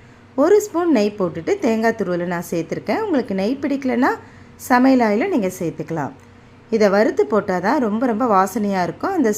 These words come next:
சுழியம் வந்து கொஞ்ச நாள் வச்சு, அதாவது கொஞ்ச நாள்ன்றது ஒரு ரெண்டு, மூணு நாள் கெட்டு போகாம இருக்கும். ஏலக்காய் பவுடரும் இதுல வந்து நான் சேர்த்துட்டேன். எல்லாத்தையும் சேர்த்து நல்லா வறுத்து விட்டுட்டு இப்ப நம்ம மசிச்சு வச்சிருக்க பருப்புல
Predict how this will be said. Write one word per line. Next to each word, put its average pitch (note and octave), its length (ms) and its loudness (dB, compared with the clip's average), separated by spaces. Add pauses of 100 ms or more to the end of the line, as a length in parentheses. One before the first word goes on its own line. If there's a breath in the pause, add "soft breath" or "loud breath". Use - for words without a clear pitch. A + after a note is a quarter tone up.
சுழியம் D#4 320 4
வந்து A3 220 0
கொஞ்ச G#3+ 280 -2
நாள் G#3+ 200 2
வச்சு, A#3 320 -2
அதாவது G#3+ 380 -2
கொஞ்ச G3+ 260 -2
நாள்ன்றது G#3+ 580 0 (400 loud breath)
ஒரு D#4+ 120 0
ரெண்டு, C4+ 200 4
மூணு A#3+ 160 2
நாள் A#3 220 2
கெட்டு A3+ 280 0
போகாம F#3+ 500 0
இருக்கும். G#3 400 -2 (720 loud breath)
ஏலக்காய் C4 560 4
பவுடரும் F#3+ 400 0
இதுல G#3 140 -2
வந்து F3 260 -2
நான் G3 240 0
சேர்த்துட்டேன். C#3+ 400 -4 (400 loud breath)
எல்லாத்தையும் F#3 500 0
சேர்த்து F#3+ 520 -2
நல்லா F#3 320 0
வறுத்து F3 380 -4
விட்டுட்டு F3+ 580 -2 (280 loud breath)
இப்ப B3+ 240 0
நம்ம A3+ 520 0
மசிச்சு G#3+ 240 -8
வச்சிருக்க G#3+ 560 -2
பருப்புல G3 460 -2